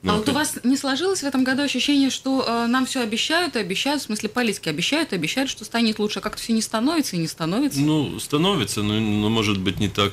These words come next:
Speaker 2: быстро, как этого хотелось. Э, и мы знаем, что очень много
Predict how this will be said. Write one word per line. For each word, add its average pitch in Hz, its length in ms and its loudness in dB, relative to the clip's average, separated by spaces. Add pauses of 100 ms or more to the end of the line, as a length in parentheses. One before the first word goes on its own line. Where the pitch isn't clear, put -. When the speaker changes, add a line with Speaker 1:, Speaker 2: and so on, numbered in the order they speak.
(120)
Speaker 2:
быстро, 92 440 -2
как 90 280 -4
этого 90 460 2
хотелось. - 680 -2
Э, 78 380 -4 (160)
и 85 60 -8
мы 87 240 -4
знаем, 87 300 0
что - 180 -6
очень 87 240 -4
много 85 380 0